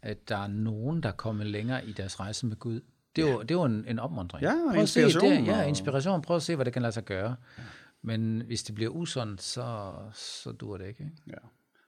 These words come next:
Speaker 2: Altså, måske er det, summerer det meget godt op, hvad Paulus siger der. "Efter-, efterlign mig,
Speaker 1: Ja.
Speaker 2: som jeg efterligner Jesus." Hvis han i
Speaker 1: Ja.
Speaker 2: det også lægger på den måde, jeg
Speaker 1: Ja.
Speaker 2: gør det. Altså,
Speaker 1: Ja.
Speaker 2: på de områder i mit liv, hvor jeg efterligner Jesus, der skal du efterligne mig.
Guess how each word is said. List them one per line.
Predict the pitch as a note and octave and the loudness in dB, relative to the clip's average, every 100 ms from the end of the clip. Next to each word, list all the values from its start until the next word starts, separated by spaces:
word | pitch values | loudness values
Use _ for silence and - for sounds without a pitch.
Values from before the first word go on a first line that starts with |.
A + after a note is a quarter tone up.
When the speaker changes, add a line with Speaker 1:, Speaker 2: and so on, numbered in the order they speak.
| _ - | _ -8
Speaker 2:
Altså, | A#2 | -2
måske | B2+ D3 G3 | 0 2 4
er | C3+ | 4
det, | B2+ A#2+ A2+ | 4 0 -6
summerer | - C#3 C3+ B2+ | -2 0 2 2
det | B2 | 2
meget | B2 C#3+ | 2 2
godt | A#2+ | 2
op, | A#2+ | 0
hvad | A#2 G#2+ | -2 -4
Paulus | G2 G2+ G#2 | -4 -6 -6
siger | G#2+ G2+ | -4 -2
der. | F#2 D#2+ D#2+ - | -4 -6 -8 -2
"Efter-, | C#3 D3 - | -2 -2 -2
efterlign | E3 F#3+ F#3+ C3 G#2 | -2 0 2 2 2
mig, | F#2+ G2 G#2 - - | 2 0 -4 -10 -6
Speaker 1:
Ja. | G2 | -4
Speaker 2:
som | F#2+ - D3 B2 | 0 4 6 6
jeg | C3 A#2+ | 6 4
efterligner | B2+ C#3 A#2 A2 G#2+ | 2 2 2 2 0
Jesus." | F#2+ G2 - - | 0 -4 -6 -2
Hvis | C3 C#3 | 4 4
han | D#3 C#3 | 6 6
i | |
Speaker 1:
Ja. | |
Speaker 2:
det | C3 E3+ | 6 6
også | C3+ D3 C#3+ | 6 6 4
lægger | C3+ C#3 A2+ | 6 6 6
på | F2+ - | 0 2
den | D3+ D3+ | 6 6
måde, | C#3 C3 B2 | 6 6 6
jeg | C#3 | 6
Speaker 1:
Ja. | D#3 | 6
Speaker 2:
gør | B2+ | 6
det. | B2+ | 4
Altså, | G2+ A#2+ C3 - | 4 0 -2 -4
Speaker 1:
Ja. | A#2+ | 2
Speaker 2:
på | F#3 | 6
de | G3+ | 6
områder | G3+ A3+ G#3 F3+ | 8 8 8 8
i | |
mit | D#3 C#3+ | 8 6
liv, | F#3+ | 6
hvor | D#3 | 8
jeg | C#3+ C#3 | 6 6
efterligner | D3 C#3+ B2+ B2 | 2 0 0 2
Jesus, | E3+ G#3 D3+ | 0 0 -2
der | D#3+ | -2
skal | D3+ | 0
du | C3+ | 0
efterligne | A#2+ - A2+ G2+ | -2 -2 -4 -4
mig. | F2 | -6